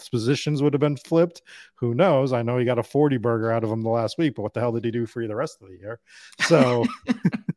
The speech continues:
<laughs> you know, like, it's, jokes aside, really, congratulations to those two. Congratulations to everyone. Um, and just while we're on this particular topic,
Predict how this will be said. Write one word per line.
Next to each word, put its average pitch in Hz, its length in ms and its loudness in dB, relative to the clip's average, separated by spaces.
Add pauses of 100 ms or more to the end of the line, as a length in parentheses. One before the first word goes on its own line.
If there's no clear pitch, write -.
(120)
<laughs> - 800 -10
you 156 140 4
know, 156 220 6
like, 123 260 0 (580)
it's, 151 380 0 (420)
jokes 143 320 0
aside, 113 400 0
really, 107 380 -4
congratulations 107 800 -6
to 101 60 -12
those 107 260 -6
two. 113 420 -4
Congratulations 127 600 -8
to 117 100 -8
everyone. 123 640 0
Um, 98 380 -6 (400)
and 139 80 -6
just 131 100 -6
while 160 160 6
we're 139 140 4
on 98 180 -4
this 113 180 -6
particular 113 600 -6
topic, 120 480 -2